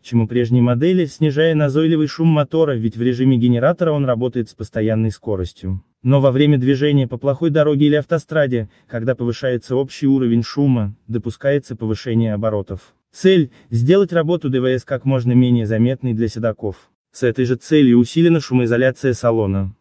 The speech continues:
Да и в целом интерьер Ноута уже не такой бесхитростный, как у предшественников.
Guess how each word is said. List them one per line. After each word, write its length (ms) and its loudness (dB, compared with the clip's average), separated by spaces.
Да 140 2
и 80 4
в 80 -10
целом 420 4
интерьер 460 0
Ноута 320 0
уже 180 0
не 100 0
такой 280 -2
бесхитростный, 800 -2
как 180 -12
у 40 -8
предшественников. 960 -6